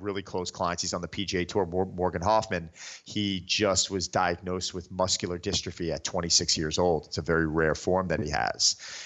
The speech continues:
And I've been going through that process with him for about four or five years. I can't even tell you how many tests I've gone to him where they were nerve testing and endocrinologists and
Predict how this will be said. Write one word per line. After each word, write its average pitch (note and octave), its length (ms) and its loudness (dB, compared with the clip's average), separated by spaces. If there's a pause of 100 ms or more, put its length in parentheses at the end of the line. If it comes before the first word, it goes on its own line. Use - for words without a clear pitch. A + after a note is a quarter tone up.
(140)
And F2+ 160 2
I've F#2 140 2
been F2+ 200 2
going F#2 280 0
through F#2 120 -2
that F2+ 180 2
process F2+ 440 2
with F#2 100 0
him F#2+ 160 -2
for F#2 140 -10
about D#2 260 -6
four E2+ 180 -8
or D#2 60 -8
five D2+ 300 -6
years. D2 400 -8
I A2+ 80 0
can't B2+ 200 0
even G#2+ 160 -2
tell G#2+ 200 2
you F#2+ 100 0
how F2 140 0
many E2+ 160 -6
tests - 340 -2
I've E2+ 180 -6
gone F2 260 0
to D#2+ 80 -6
him E2+ 200 -2
where D#2+ 120 -2
they D#2+ 100 0
were D#2 180 -2 (320)
nerve A2+ 260 4
testing D#2+ 560 0
and D2+ 140 -8
endocrinologists F#2+ 1160 0
and D2+ 340 -6